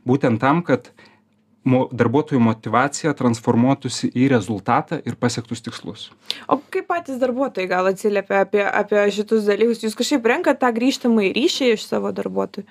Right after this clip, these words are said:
Speaker 1: Taip, tai darbuotojai džiaugiasi tiek senesnėmis naudomis, tiek, e, naujesnėmis. E, tas būna pe-, išsiaiškinama per metinius pokalbius, per tarpinius metų po-, pokalbius. Tai tikrai tas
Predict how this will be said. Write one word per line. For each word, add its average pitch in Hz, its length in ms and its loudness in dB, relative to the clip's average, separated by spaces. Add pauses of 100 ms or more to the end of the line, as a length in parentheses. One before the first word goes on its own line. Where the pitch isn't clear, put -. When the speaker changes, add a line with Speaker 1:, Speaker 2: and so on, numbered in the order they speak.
(360)
Speaker 1:
Taip, 123 240 2
tai 120 140 -2
darbuotojai 123 580 4
džiaugiasi 120 460 2
tiek 113 240 0
senesnėmis 110 640 0
naudomis, 110 540 -2 (480)
tiek, 110 340 0
e, 110 340 -2 (400)
naujesnėmis. 117 720 4 (720)
E, 107 160 -2
tas 113 280 2
būna 113 360 4
pe-, 107 400 2 (140)
išsiaiškinama 107 640 -2
per 98 120 -10
metinius 143 420 0
pokalbius, 117 580 -2
per 101 280 -10 (400)
tarpinius 107 480 -4
metų 143 260 -4
po-, 123 200 -2 (340)
pokalbius. 110 460 -4
Tai 110 60 -4
tikrai 151 200 2
tas 120 200 0